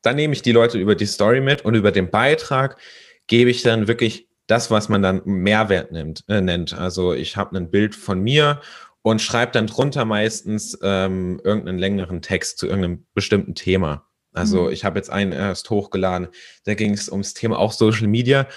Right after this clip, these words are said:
Speaker 1: und dass Social Media einfach immer weniger social ist,
Speaker 2: Mhm.
Speaker 1: sondern einfach nur noch so Media und vollballern und keiner möchte mehr sich ordentlich, äh, miteinander unterhalten. Aber da, ähm, kann jeder so ein bisschen seine Strategie rausfinden. Also ich hab so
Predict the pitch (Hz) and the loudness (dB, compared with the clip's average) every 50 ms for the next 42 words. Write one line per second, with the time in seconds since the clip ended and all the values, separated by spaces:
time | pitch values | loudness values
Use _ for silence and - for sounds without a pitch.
0 | - - - - 107 120 110 113 110 - - 135 127 - 131 123 117 117 120 123 | -20 -18 -6 -2 0 4 4 4 4 6 4 4 4 4 4 2 4 4 2 4
1 | 131 143 135 - - 107 110 107 - 117 110 - _ - 113 - 143 139 120 110 | 2 2 2 2 0 0 0 0 -4 -6 -8 -6 _ 2 4 4 4 4 4 4
2 | 113 107 110 113 113 123 120 - - - 180 190 - - 156 123 101 98 90 76 | 4 4 4 4 4 2 2 4 4 6 6 6 6 6 6 6 6 6 4 2
3 | - - - _ _ - - - - - 208 196 110 110 113 - 78 104 120 147 | -2 -8 -14 _ _ -20 -20 -20 -16 -10 -4 0 2 4 4 4 4 2 2 2
4 | 143 135 131 127 131 123 117 131 123 120 - - 135 160 185 175 139 127 117 104 | 2 4 4 4 4 6 6 4 4 4 0 0 2 2 4 4 6 6 6 4
5 | - - 104 110 113 117 117 113 - - _ _ _ - 147 147 139 98 104 98 | 4 0 -2 -2 -2 -4 -6 -8 -12 -18 _ _ _ 2 2 2 4 4 2 2
6 | 95 98 104 113 123 - 92 104 104 104 104 - 117 110 113 117 113 110 110 113 | 4 2 2 0 -2 -4 -4 -4 -6 -6 -6 -4 -4 -2 -2 -2 -2 -4 -4 -6
7 | - - 104 104 101 95 95 104 - - - 107 107 107 95 98 104 101 - - | -4 -4 -4 -2 -2 -2 -4 -6 -10 -8 -6 -4 -4 -4 -4 -4 -6 -8 -8 -14
8 | _ - - - - _ _ _ - 107 110 101 104 101 - 98 95 95 98 98 | _ -20 -20 -20 -20 _ _ _ -4 -2 0 0 0 0 0 0 0 0 0 -2
9 | 98 76 80 95 - 90 82 95 98 110 117 - 92 98 117 127 _ _ _ _ | -2 -4 -4 -6 -6 -6 -4 -2 0 0 0 -2 -4 -8 -8 -10 _ _ _ _
10 | _ _ _ _ _ _ _ - 101 117 110 104 92 101 104 104 101 98 85 - | _ _ _ _ _ _ _ -4 0 2 2 2 2 2 2 2 2 0 -2 -4
11 | 98 101 95 95 98 92 - _ - 123 123 117 107 95 127 127 123 117 123 120 | -4 -4 -4 -4 -6 -8 -12 _ -4 -2 0 2 4 4 4 4 4 4 2 2
12 | 107 117 113 - 113 101 104 101 110 113 110 - - 120 107 101 - 98 98 101 | 0 -2 -2 -4 -2 0 0 0 0 -2 -4 -6 -4 -4 -4 -4 -6 -8 -8 -8
13 | 101 98 - 92 87 85 - - - - 90 87 - - 76 - - - 98 104 | -8 -6 -6 -8 -8 -8 -10 -10 -10 -10 -10 -8 -10 -12 -14 -14 -8 -4 -4 -2
14 | 101 101 - - 127 - - - - 113 107 104 101 98 - | -2 -2 0 0 -2 -2 0 0 2 4 4 4 2 0 -6